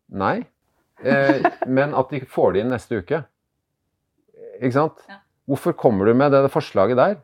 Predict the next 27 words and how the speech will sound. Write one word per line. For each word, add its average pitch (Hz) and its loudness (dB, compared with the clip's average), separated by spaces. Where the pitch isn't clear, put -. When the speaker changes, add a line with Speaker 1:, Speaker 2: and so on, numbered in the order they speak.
Speaker 1:
Kan 143 0
du 143 0
ikke 151 -8
bare 147 0
høre 104 2
på 135 -4
det 117 4
jeg 117 4
skal 127 -6
si? 165 -6
Jeg, 139 4
jeg 139 2
sk-, - -14
jeg 135 0
kommer 123 -2
jo - -10
til 123 -8
å - -12
si 110 -2
det 120 -2
nå. 143 -2
Det 127 0
du 139 -2
gjetter 117 0
er 120 0
helt 110 -2
feil. 196 -4